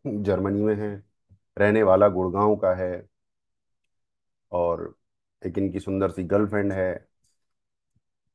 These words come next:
तो इनके पास वो सारा कंटेंट है जो एक आदमी को वायरल बना सकता है और ये अपनी ताकत का बखूबी इस्तेमाल करता है भाई।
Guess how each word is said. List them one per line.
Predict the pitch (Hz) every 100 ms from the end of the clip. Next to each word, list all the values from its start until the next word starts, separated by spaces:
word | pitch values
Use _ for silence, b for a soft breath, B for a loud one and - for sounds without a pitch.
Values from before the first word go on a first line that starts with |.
| _ _
तो | 104 107 - _ -
इनके | 117 120
पास | 123 123
वो | 127
सारा | - 98 98 110
कंटेंट | 98 95 92 104 98
है | 90 95 - - -
जो | 92 95
एक | 92
आदमी | 90 87 92
को | 87 85
वायरल | 82 85 90
बना | 85 82
सकता | 82 - 78
है | 78 76
और | - 95
ये | 101
अपनी | 98 107
ताकत | 95 95 101
का | 107
बखूबी | 92 - 104 95 101
इस्तेमाल | - 87 95 95
करता | 82 78 78
है | 78
भाई। | 76 78